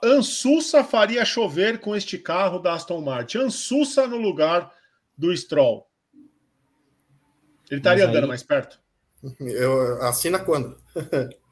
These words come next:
Speaker 2: Não, então, mas aí você precisa também fazer uma conta. Se você olhar pro grid inteiro, talvez um ou dois pilotos não andariam mais que o Stroll nesse carro.
Speaker 1: Os-
Speaker 2: O De Vries eu tenho certeza que não.
Speaker 1: E o Ansusa
Speaker 2: O
Speaker 1: não tem
Speaker 2: Sargent
Speaker 1: mais,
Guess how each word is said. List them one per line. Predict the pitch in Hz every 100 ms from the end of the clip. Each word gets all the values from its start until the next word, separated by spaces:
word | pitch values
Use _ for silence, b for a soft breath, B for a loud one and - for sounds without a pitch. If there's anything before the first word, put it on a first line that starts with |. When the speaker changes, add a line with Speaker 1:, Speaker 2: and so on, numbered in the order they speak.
| _
Speaker 2:
Não, | 165 165 156
então, | 156 123
mas | 147 147
aí | 151 196
você | 208
precisa | - -
também | 226 233
fazer | - 247
uma | 285 349
conta. | 196 156 139
Se | 123
você | 147 143
olhar | 233 220
pro | 190 160
grid | 139 151 160 143
inteiro, | 131 131 170 208
talvez | 175 135 156 156
um | 139
ou | 226
dois | 320 277 -
pilotos | 196 160 151
não | 151 147
andariam | 143 143 139 139
mais | 131 127
que | 120
o |
Stroll | - 131
nesse | 123 -
carro. | 117 104 113 139
Speaker 1:
Os- | 131 _ b b b
Speaker 2:
O | - 151
De | 170
Vries | 135 180 214
eu | 226
tenho | 185
certeza | 156 147 131
que | 123
não. | 127 120 131 -
Speaker 1:
E | 156
o | 180
Ansusa | 180 202 196
Speaker 2:
O |
Speaker 1:
não | 196
tem | 165
Speaker 2:
Sargent | 190 175
Speaker 1:
mais, | 170 160 -